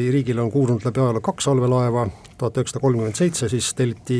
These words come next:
ja saadi Inglismaalt kätte allveelaevad Lembit ja Kalev ja Lembit on tõepoolest täiesti ainulaadsena ka säilinud ja meremuuseumis väljas.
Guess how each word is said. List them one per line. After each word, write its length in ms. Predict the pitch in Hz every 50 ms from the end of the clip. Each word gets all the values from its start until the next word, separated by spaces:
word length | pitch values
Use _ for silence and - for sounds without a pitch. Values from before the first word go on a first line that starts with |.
| 113 87
ja 140 | - 123 127
saadi 180 | 135 120 113
Inglismaalt 380 | 131 139 117 101 120 120 113 101
kätte 220 | - 139 160 - 131
allveelaevad 460 | 131 123 123 120 123 120 127 - - 120
Lembit 380 | 139 151 151 165 160 - -
ja 80 | 220 -
Kalev 400 | - 202 254 269 220 180 143 - -
ja 120 | 131 131 120
Lembit 360 | 117 135 139 170 165 160 -
on 100 | 139 117
tõepoolest 600 | 104 120 120 123 123 127 131 135 - - - - - -
täiesti 360 | - 117 117 117 - - 127
ainulaadsena 600 | 123 139 139 131 135 139 139 139 - 143 139 147 143 139 135 -
ka 120 | - 143 165 165
säilinud 500 | - 127 127 135 131 139 139 143 139 -
ja 80 | 117 113
meremuuseumis 640 | 120 123 139 123 113 123 120 127 131 139 147 127 110
väljas. 380 | 104 104 107 107 107 101 -